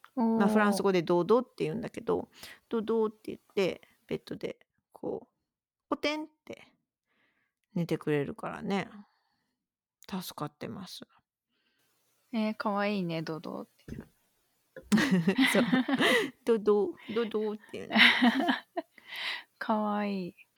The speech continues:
Speaker 1: で、なんやかんやで自分たちが寝るのは、まあ、eleven thirtyかな？い-、十一時半とかにベッドタイム、就寝ですね。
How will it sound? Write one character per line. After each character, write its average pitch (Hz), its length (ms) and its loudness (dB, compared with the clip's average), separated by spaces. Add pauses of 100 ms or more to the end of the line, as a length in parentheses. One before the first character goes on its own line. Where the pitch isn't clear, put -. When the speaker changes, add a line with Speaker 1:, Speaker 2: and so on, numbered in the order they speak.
(360)
Speaker 1:
で、 277 80 -4
な 226 160 2
ん 226 60 4
や 247 120 2
か 320 120 4
ん 320 40 2
や 240 100 2
で 170 120 2
自 160 140 -4
分 185 260 -2
た 175 140 -2
ち - 160 -8
が 151 140 -4
寝 160 200 -2
る 160 120 -2
の 156 220 -4
は、 185 340 0 (380)
ま 160 80 -6
あ、 - 20 -2
eleven 156 440 0
thirty 170 640 -4 (840)
か 185 120 -4
な？ 240 200 -4 (300)
い-、 180 140 -8 (420)
十 160 340 -2
一 160 280 -6
時 - 180 -8
半 - 400 -10
と - 140 -16
か - 120 -2
に 302 280 -8 (440)
ベ - 100 0
ッ - 20 -4 (140)
ド - 80 -10
タ 87 120 -10
イ - 80 -18
ム、 208 60 -20 (160)
就 - 240 -12 (300)
寝 226 100 -20 (680)
で 226 140 -12
す - 160 -10
ね。 302 240 -8